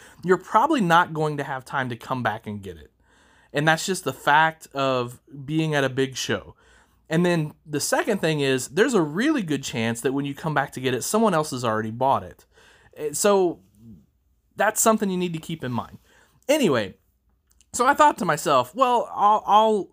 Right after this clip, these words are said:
I'll look around. I'll make sure this is the, sort of the best price on the twelve oh six, and then I'll, I'll, you know, I'll either buy it where I see it the best price, or I'll get it from one of my friends, um, that, that are dealers, something like that."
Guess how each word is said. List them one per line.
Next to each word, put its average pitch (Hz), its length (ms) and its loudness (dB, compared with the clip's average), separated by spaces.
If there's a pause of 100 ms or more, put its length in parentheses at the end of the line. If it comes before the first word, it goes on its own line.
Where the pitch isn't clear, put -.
I'll 202 200 2
look 277 220 -2
around. 202 460 0
I'll 147 100 2
make 208 220 0
sure 214 200 -2
this 185 200 -4
is 165 160 -4
the, 170 120 -2
sort 175 220 0
of 165 40 -2
the 151 80 2
best 156 300 0
price 160 300 -2
on 170 80 -2
the 156 80 -2
twelve 147 340 0
oh 139 100 0
six, 120 460 -4 (520)
and 156 260 0
then 151 600 -2 (100)
I'll, 156 180 -2
I'll, 185 300 0
you 233 100 0
know, 113 220 0
I'll 151 240 2
either 175 200 2
buy 180 260 4
it 160 80 -4
where 165 120 4
I 147 80 4
see 175 240 -2
it 160 80 -2
the - 80 -8
best 220 260 -2
price, 196 380 0
or 165 60 2
I'll 147 80 2
get 185 160 0
it 160 60 -8
from 151 140 -4
one 160 120 0
of - 20 -4
my 131 120 0
friends, 185 520 -2 (460)
um, 120 400 -2 (380)
that, 156 340 0
that 170 80 2
are 160 100 4
dealers, 170 580 2
something 196 300 -2
like 156 220 0
that." 120 340 0